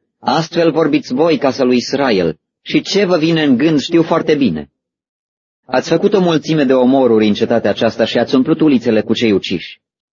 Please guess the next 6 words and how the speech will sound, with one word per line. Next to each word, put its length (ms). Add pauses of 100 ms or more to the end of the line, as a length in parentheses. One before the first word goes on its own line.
(200)
De 140
aceea 320
așa 200
vorbește 420
Domnul 360
Dumnezeu: 540